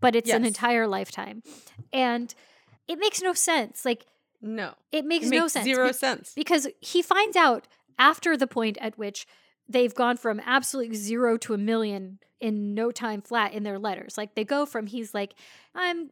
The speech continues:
Speaker 1: I, I'm a guy who doesn't like ranch dressing from the bottle, and I think it's lucky when I find a penny on the street," to, "I think you might be my soulmate.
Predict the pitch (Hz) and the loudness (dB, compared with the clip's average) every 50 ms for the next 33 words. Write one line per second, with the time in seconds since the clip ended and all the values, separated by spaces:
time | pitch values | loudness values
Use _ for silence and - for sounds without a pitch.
0 | - - 339 339 320 - - 320 349 359 370 359 339 285 311 294 294 285 269 294 | -6 -2 -2 -2 -2 0 2 4 4 4 4 2 0 0 2 2 2 2 0 0
1 | 294 277 277 277 247 254 262 269 - - 220 247 247 247 226 - - 247 240 240 | -2 -2 -4 -4 -6 -4 -6 -6 -6 -4 -2 -2 -2 -2 -2 -4 -4 -4 -4 -4
2 | - 254 233 226 - 220 220 220 214 196 - 208 208 220 220 220 214 208 202 208 | -4 -6 -8 -8 -8 -8 -6 -6 -6 -4 -2 -2 0 0 0 -2 -4 -6 -6 -6
3 | 208 208 214 233 - - 370 453 - 453 427 - 392 - - - 269 277 320 415 | -8 -8 -10 -12 -10 -6 -6 -6 -4 -4 -2 -2 -2 -4 -4 -8 -6 -4 -4 -4
4 | - 330 294 269 254 254 262 262 254 233 233 240 240 - - 311 302 311 302 277 | -2 -4 -4 -2 -2 -4 -4 -4 -6 -8 -6 -8 -8 -6 -4 -4 -2 -2 -2 -2
5 | 247 226 214 208 214 214 - - - 190 185 190 190 190 - _ _ _ _ _ | -2 -4 -4 -6 -8 -8 -10 -10 -10 -8 -8 -8 -8 -10 -12 _ _ _ _ _
6 | _ _ _ _ _ _ - - - 262 262 254 247 240 - _ _ _ _ _ | _ _ _ _ _ _ -8 -6 -6 -4 -4 -4 -6 -8 -10 _ _ _ _ _
7 | _ _ _ _ _ _ _ _ - 269 311 - 320 302 - 349 320 294 254 - | _ _ _ _ _ _ _ _ -4 -4 -2 0 0 -2 0 0 2 2 2 2
8 | 247 233 214 202 196 - - 185 185 190 - - 220 196 - - | 0 0 0 0 -2 -2 -4 -6 -8 -8 -12 -14 -16 -18 -20 -20